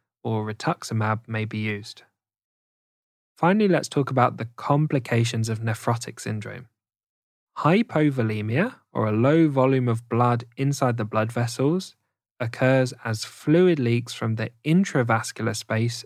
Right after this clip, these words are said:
to the interstitial space, causing edema and low blood pressure. Thrombosis can occur because proteins that normally prevent blood from clotting are lost in the kidneys, and because the liver responds to the low albumin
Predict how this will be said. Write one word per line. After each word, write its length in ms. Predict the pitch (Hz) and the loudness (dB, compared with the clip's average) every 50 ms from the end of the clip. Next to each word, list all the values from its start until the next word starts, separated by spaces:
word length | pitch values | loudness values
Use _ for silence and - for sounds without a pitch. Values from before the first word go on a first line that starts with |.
| _ _ _ | _ _ _
to 140 | - - 113 | -8 -6 -6
the 160 | 110 113 - _ _ | -6 -6 -8 _ _
interstitial 720 | 131 127 127 120 - 120 117 - _ 170 160 - - 123 | -2 -2 -2 -2 -2 -6 -6 -2 _ 0 0 2 0 0
space, 560 | 110 - - - 104 101 95 101 - - - _ _ _ _ _ _ | -2 -2 -6 -6 -8 -8 -8 -12 -18 -20 -20 _ _ _ _ _ _
causing 360 | - 120 117 110 117 110 110 | -2 -2 0 0 0 -2 -4
edema 560 | 104 107 120 123 123 123 123 120 117 117 - | -4 -2 0 0 2 2 2 2 0 0 -2
and 220 | - 107 107 107 107 | -4 -6 -6 -2 0
low 160 | 107 107 107 | 0 0 0
blood 260 | 101 107 104 101 104 | 0 -2 -6 -6 -6
pressure. 360 | - - 113 - - - - _ _ _ _ _ _ _ _ _ _ _ _ _ _ _ _ _ _ | -10 -14 -12 -12 -14 -16 -18 _ _ _ _ _ _ _ _ _ _ _ _ _ _ _ _ _ _
Thrombosis 920 | - - 139 135 135 139 131 117 120 120 127 143 - - 165 160 - - | -6 0 2 2 2 2 2 2 2 2 2 2 0 0 0 0 -2 -4
can 160 | _ - 139 139 | _ -4 -2 -2
occur 360 | 127 117 - 131 139 151 175 | -2 -2 0 2 4 4 2
because 300 | 165 143 117 - 123 113 | 2 -2 -2 -2 -2 -4
proteins 560 | - - - 151 156 165 - - 143 131 120 | -2 -2 0 0 0 2 0 -2 -2 -2 -2
that 160 | - - - | -4 -6 -6
normally 560 | - 127 127 151 180 208 214 196 180 147 127 | -4 0 2 2 4 4 4 2 2 2 2
prevent 480 | 120 117 - 117 107 117 113 110 110 113 - _ _ | 0 0 -2 -4 -2 0 0 -2 -2 -6 -8 _ _
blood 260 | 131 131 131 131 123 | 2 2 2 2 0
from 220 | - - 113 110 | -2 -4 -4 -4
clotting 640 | 107 - - - 180 202 - - - 113 107 107 113 - _ | -4 -6 0 0 0 0 0 -4 -8 -6 -6 -8 -10 -10 _
are 100 | 110 107 | -6 -4
lost 520 | 107 110 120 131 143 143 - - - - - | -2 0 2 4 4 2 2 -2 -10 -10 -8
in 160 | 139 123 113 | -8 -6 -6
the 80 | 110 | -6
kidneys, 640 | 113 - - 151 156 143 127 110 104 98 101 - - _ _ _ _ _ _ _ _ _ _ _ _ _ | -8 -4 -2 -2 -2 0 -2 -6 -6 -8 -12 -18 -20 _ _ _ _ _ _ _ _ _ _ _ _ _
and 100 | - 120 | -4 -2
because 360 | 113 113 113 - 123 117 117 - | -2 -2 0 0 -2 -2 -2 -2
the 160 | - 113 110 | -4 -4 0
liver 420 | 110 123 147 165 170 160 151 135 | 2 4 4 4 4 4 2 2
responds 680 | 123 117 113 113 - - _ - 143 170 196 208 190 - | 2 0 -2 -2 -4 -8 _ 2 2 2 4 2 -2 -2
to 120 | - 127 | -4 -2
the 80 | 117 110 | -2 0
low 220 | 110 113 113 110 | 0 0 0 0
albumin 600 | - 117 110 110 107 110 113 113 110 110 107 110 | -2 -4 -4 -6 -6 -4 -4 -4 -2 -2 -2 -4